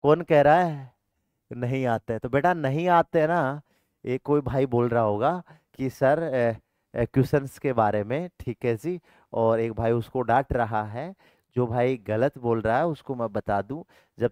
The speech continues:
तेरे को पता है ये आते ही नहीं है, तो भाई साहब क्यों पढ़ता है घर पे? मौज मस्ती कर, जिसके प्रश्न आते हैं उसे पढ़ लीजिए। मना किसने किया? हमने मना तो किया नहीं है, ठीक है जी। बोलोगे, "यस सर।" ठीक है जी। अब भी उधर बीजू सर ए के फोर्टी सेवन लेके खड़े हैं,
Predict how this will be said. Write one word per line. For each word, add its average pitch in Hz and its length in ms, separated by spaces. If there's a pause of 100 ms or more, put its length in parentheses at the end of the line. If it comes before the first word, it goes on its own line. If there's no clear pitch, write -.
तेरे 135 180
को 165 160
पता 139 280
है 143 120
ये 160 80
आते 120 320
ही 131 100
नहीं 135 220
है, 151 80
तो 139 100
भाई 110 160
साहब 135 160 (100)
क्यों 170 100
पढ़ता 120 340
है 113 60
घर 104 160
पे? 139 160
मौज 131 260
मस्ती 131 360
कर, 165 180
जिसके 123 320
प्रश्न 135 320
आते 131 260
हैं 131 60
उसे 165 180
पढ़ 151 160
लीजिए। 135 300
मना 135 220
किसने 117 360
किया? 107 180
हमने 107 160 (540)
मना 120 220
तो 113 120
किया 135 300
नहीं 160 300
है, 143 80 (200)
ठीक 127 180
है 170 120 (300)
जी। 113 160
बोलोगे, 104 380
"यस 87 200
सर।" - 200 (1080)
ठीक 170 140
है 196 120
जी। 123 160
अब 185 200
भी 151 160
उधर 196 280
बीजू 156 320
सर 185 200
ए 175 80
के - 160
फोर्टी 165 300
सेवन 165 300
लेके 160 300
खड़े 147 300
हैं, 151 160